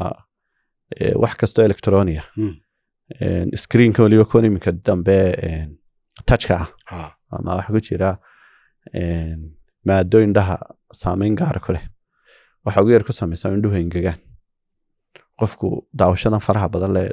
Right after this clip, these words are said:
Speaker 1: tusaale ahaan qofka caadiga ah,
Speaker 2: Indhaha qalale qofka.
Speaker 1: dee, ha, me-, qofku markuu noloshan caadiga ah hareeruhu eegaya, maruu isku qabanaya, maruu waxa ka jira dee, een, dhaqdhaqaaq.
Speaker 2: Waay.
Speaker 1: Laakiin markuu muraayadda hor fadhiyo, waxa laga
Speaker 2: Inuu
Speaker 1: yaabaa
Speaker 2: inuu
Speaker 1: inaanu
Speaker 2: soo yar tahay.
Speaker 1: dhowr daqiiqo aanu libiqsanba.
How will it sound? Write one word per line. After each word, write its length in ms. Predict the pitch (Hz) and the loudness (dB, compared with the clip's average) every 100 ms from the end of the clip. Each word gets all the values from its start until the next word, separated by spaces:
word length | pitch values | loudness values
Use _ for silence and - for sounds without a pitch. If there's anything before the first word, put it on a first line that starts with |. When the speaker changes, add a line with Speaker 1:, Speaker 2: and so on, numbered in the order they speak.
| - | -8
Speaker 1:
tusaale 320 | - - 92 | -6 0 2
ahaan 120 | 110 | 2
qofka 200 | 117 - | 0 0
caadiga 340 | 92 98 85 87 | 2 2 2 -2
ah, 80 | 98 - | -6 -6
Speaker 2:
Indhaha 300 | 117 117 123 | -2 0 0
qalale 260 | 101 110 113 | 0 0 0
qofka. 120 | - | 4
Speaker 1:
dee, 180 | 90 87 | 4 4
ha, 200 | 92 95 85 - | 4 2 2 -4
me-, 280 | 87 104 107 | 2 6 6
qofku 220 | 117 107 | 4 0
markuu 220 | 113 - 104 | 0 2 0
noloshan 360 | 107 113 - | 2 2 2
caadiga 300 | 101 101 98 | 2 4 6
ah 40 | 101 | 6
hareeruhu 320 | 92 98 104 | 6 6 6
eegaya, 360 | 98 98 92 92 | 6 4 4 2
maruu 200 | - 101 95 | 0 -2 -2
isku 160 | - | -2
qabanaya, 400 | 104 98 101 95 107 | 0 2 2 0 0
maruu 280 | 104 101 101 - _ _ _ _ | 0 0 0 -6 _ _ _ _
waxa 160 | 104 98 | -4 0
ka 100 | 120 | 0
jira 280 | - 101 104 | 4 6 6
dee, 260 | 101 95 92 - | 4 2 0 -2
een, 300 | 87 85 80 - | -4 -6 -8 -14
dhaqdhaqaaq. 460 | - - 101 101 90 _ _ - | -18 -6 0 2 0 _ _ -8
Speaker 2:
Waay. 240 | 95 90 | -6 -8
Speaker 1:
Laakiin 260 | 76 - 120 | -10 0 2
markuu 300 | 127 - 101 - - - | 2 4 2 2 -4 -10
muraayadda 440 | - 101 110 120 | 0 4 6 6
hor 120 | 113 - | 4 2
fadhiyo, 340 | 104 85 87 - _ _ _ _ _ _ | 0 -2 -4 -6 _ _ _ _ _ _
waxa 180 | _ - | _ 4
laga 80 | 151 | 6
Speaker 2:
Inuu 80 | 120 | 8
Speaker 1:
yaabaa 320 | 110 98 98 | 6 6 6
Speaker 2:
inuu 200 | 156 147 | 6 6
Speaker 1:
inaanu 300 | 123 113 113 | 6 6 8
Speaker 2:
soo 140 | 127 135 | 6 4
yar 120 | 123 | 2
tahay. 200 | 90 - | -4 -2
Speaker 1:
dhowr 260 | 139 135 117 | 4 4 6
daqiiqo 380 | 110 110 98 | 6 6 6
aanu 340 | 127 117 110 123 113 - _ - | 6 6 6 4 4 0 _ -2
libiqsanba. 640 | 113 113 113 - 113 98 | 4 4 4 2 0 0